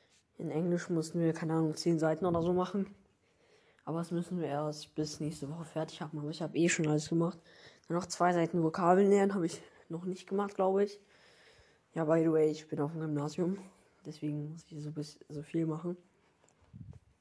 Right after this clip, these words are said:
Ähm, ja,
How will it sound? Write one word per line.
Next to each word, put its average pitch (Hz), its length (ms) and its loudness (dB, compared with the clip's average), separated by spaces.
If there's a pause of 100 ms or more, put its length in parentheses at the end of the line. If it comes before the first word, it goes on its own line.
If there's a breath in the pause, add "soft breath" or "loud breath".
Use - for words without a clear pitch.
(960 loud breath)
Ähm, 160 520 -6 (2500 soft breath)
ja, 185 520 0